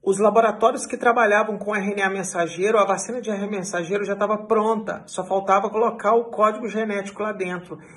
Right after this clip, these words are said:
Eles estavam esperando vir uma doença pra lançar uma vacina dessa. Então a Pfizer e a Moderna, a Moderna foi a primeira a anunciar isso, ela falou, "Olha,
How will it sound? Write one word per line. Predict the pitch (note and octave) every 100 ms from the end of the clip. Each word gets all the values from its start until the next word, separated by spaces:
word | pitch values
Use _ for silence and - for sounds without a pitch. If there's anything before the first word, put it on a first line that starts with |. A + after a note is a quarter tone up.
| C#3+
Eles | A#3 A3+
estavam | A3+ A#3+ C4
esperando | A#3+ - B3+ A#3 C#4 D4+
vir | F3+
uma | G3 F#3+
doença | F3 E3 D#3
pra | D#3+ E3
lançar | D#3+ D#3 E3
uma | D#3+
vacina | D3+ D3+ - D#3+
dessa. | D#3 C#3+ - - - -
Então | - G#3
a |
Pfizer | G3+ - G3+ A3 G#3 D#3+ D#3+
e | G3
a |
Moderna, | G#3+ B3 B3 F3+ F#3 A#3 A3 F3+
a |
Moderna | F3 F3 G#3+ A3+
foi | A3+
a |
primeira | F#3+ F3+ F3+ A3 B3+
a |
anunciar | G#3+ F3+ - E3 D#3
isso, | G3+ A3 - - - - -
ela | F3+ G3+
falou, | G3 G3
"Olha, | F3